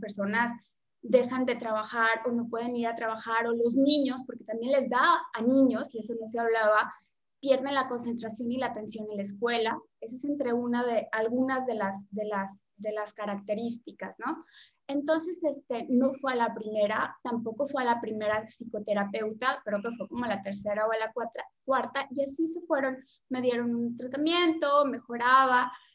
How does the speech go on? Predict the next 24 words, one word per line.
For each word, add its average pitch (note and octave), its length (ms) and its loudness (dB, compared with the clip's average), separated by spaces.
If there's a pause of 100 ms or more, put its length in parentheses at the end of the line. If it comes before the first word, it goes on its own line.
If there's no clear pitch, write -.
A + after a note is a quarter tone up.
(200)
Resulta F4 680 4
que C#4 260 2
estas D4 280 -2
situaciones, C4+ 640 -2 (580)
em, A3+ 680 -2
pueden D#4+ 340 2
ser, F4 240 -2 (180)
número G4 420 4
uno, F4 420 4
la C4 220 4
tristeza G4+ 600 -2 (200)
y C4+ 80 -4
la B3 120 2
depresión A#3+ 640 0
no C4+ 200 4
es A#3 180 -2
lo G#3 100 -4
mismo. - 320 -4 (580)
La C4+ 280 4
tristeza E4+ 680 0 (560)
es E4+ 360 0
cuando C4+ 540 2
algo, F4 520 4
hay D#4 100 0